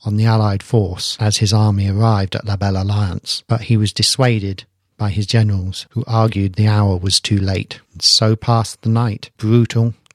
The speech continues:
cold and wet, with only the promise of more battle on the next day. I hope you've enjoyed this episode. These battles are not well known, as I said, but what I find fascinating here is not just the military actions, it is the hints of the psychology at work underneath.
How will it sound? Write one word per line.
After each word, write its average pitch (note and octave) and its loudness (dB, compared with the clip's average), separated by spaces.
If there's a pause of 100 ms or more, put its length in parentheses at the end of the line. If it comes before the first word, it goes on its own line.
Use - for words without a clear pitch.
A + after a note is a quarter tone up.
(100)
cold G#2+ 2
and G#2 0
wet, - -10
with G#2 -2
only A2+ 4
the A#2 0
promise A2+ 0
of F#2+ -6
more A2 2
battle G2+ -4
on G2 -4
the G2+ -2
next - -8
day. F#2+ -6
I - -4
hope G#3+ -4
you've D3 2
enjoyed A#2+ 2
this G2+ -6
episode. G2+ -6
These E3+ -4
battles C#3 0
are C3+ 2
not C#3 2
well A#2 2
known, G#2 2
as G2 -6
I G#2 0
said, G#2+ 0 (280)
but - -6
what F3+ 2
I B3 0
find D3+ 2
fascinating G#2+ 0
here G2+ 0 (120)
is D3+ -2
not A#3 2
just - -4
the C#3 2
military C#3 4
actions, G2 -6 (120)
it - 0
is D#3+ 0
the - -4
hints - 0
of C#3+ -4
the C#3+ -2
psychology C3 0
at G2 -6
work G2 -4
underneath. G#2+ 0